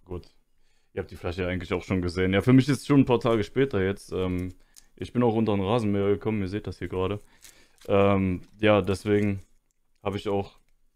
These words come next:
wieder jetzt den zweiten Teil extra aufgenommen, sozusagen. Am heutigen Tag, ähm, heute wird's Double Upload geben. Wir verköstigen noch die Flasche Don Papa, die, den ich mir geholt habe. Und, äh, ja,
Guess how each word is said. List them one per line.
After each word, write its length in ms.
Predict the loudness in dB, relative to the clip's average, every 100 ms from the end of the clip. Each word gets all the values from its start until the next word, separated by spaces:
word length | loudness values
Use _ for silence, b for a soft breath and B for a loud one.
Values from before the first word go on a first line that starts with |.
| _
wieder 560 | -2 2 6 6 6 4
jetzt 300 | 0 -4 -2
den 180 | 2 2
zweiten 460 | 2 2 2 0
Teil 280 | 4 4 4
extra 260 | -2 -4 -2
aufgenommen, 500 | -2 0 0 2 0
sozusagen. 580 | -2 -4 -2 0 0 -4 _ _ _ _ _ _ _ _ _ _ _ _
Am 220 | 0 2
heutigen 400 | 4 4 4 0
Tag, 380 | 4 4 4 2 -8 -12 -8
ähm, 280 | 4 6 8
heute 280 | 8 8 6
wird's 280 | 4 0 -2
Double 300 | 0 4 4
Upload 440 | 2 2 0 0
geben. 420 | -2 0 2 0 -2 _
Wir 140 | -8 -6
verköstigen 580 | -4 -4 -6 -4 -4
noch 240 | -4 -6 _
die 100 | -18
Flasche 340 | -8 -8 -6 -4
Don 300 | -2 -2 -2
Papa, 400 | -6 -2 -2 0
die, 320 | -2 -2 -2
den 160 | 0
ich 120 | 0 0
mir 120 | 0
geholt 300 | 2 0 0
habe. 340 | -2 -2 -4
Und, 560 | -8 -6 -4 -2 -4 -8
äh, 80 | -8
ja, 420 | -4 -4 -4